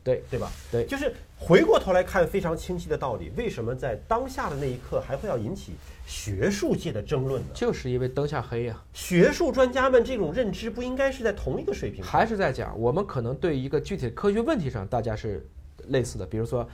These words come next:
Speaker 2: 嗯。
Speaker 1: 这是个R A病毒，这个R A病毒应该可以用 PCR 能检。
Speaker 2: 嗯。
Speaker 1: 但在于到底是治还是防，用什么样的方式治，用什么样的方式防，大家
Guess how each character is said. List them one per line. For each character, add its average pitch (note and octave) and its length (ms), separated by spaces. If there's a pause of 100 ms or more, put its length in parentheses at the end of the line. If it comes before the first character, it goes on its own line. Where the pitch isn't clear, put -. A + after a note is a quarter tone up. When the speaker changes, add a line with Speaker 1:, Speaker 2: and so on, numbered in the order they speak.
Speaker 2:
嗯。 G2 160
Speaker 1:
这 C3 140
是 B2 60
个 A#2+ 100
R A#2 180
A - 20
病 B2+ 160
毒， G2 200 (100)
这 D3 140
个 A2+ 80
R A#2+ 140
A - 20
病 C3+ 160
毒 G#2+ 140
应 B2 140
该 B2 100
可 C3 100
以 A#2 40
用 G#2+ 60
PCR A2+ 220
能 G#2+ 120
检。 - 220 (160)
Speaker 2:
嗯。 - 60 (200)
Speaker 1:
但 G#3+ 180
在 B3+ 260
于 F3+ 200
到 C4+ 220
底 C#3+ 120
是 E3 120
治 C#4+ 320
还 - 140
是 D#3+ 80
防， B2+ 360
用 G#3 140
什 D3+ 220
么 A3 60
样 C#4+ 100
的 A#3 80
方 E3+ 140
式 E3+ 100
治， D#3+ 260 (160)
用 A3 180
什 E3+ 140
么 A3+ 60
样 C4+ 160
的 E3 40
方 D#3+ 140
式 D3+ 100
防， C3+ 440 (260)
大 D#3 100
家 C#3+ 100